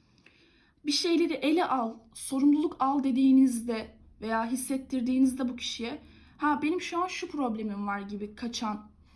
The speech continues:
kaçaklık gösteren diyeyim, bir enerjiye sahip olabilir.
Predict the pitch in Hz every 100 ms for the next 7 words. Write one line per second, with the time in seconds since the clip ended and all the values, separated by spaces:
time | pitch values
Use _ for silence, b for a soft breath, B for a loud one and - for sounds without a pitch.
0 | b b b - 262 262 269 269 - 277
1 | - 220 214 - 208 196 202 190 190 214
2 | - b b b b _ 254 269 262 254
3 | 240 240 247 240 220 202 294 - 226 233
4 | 208 196 254 - -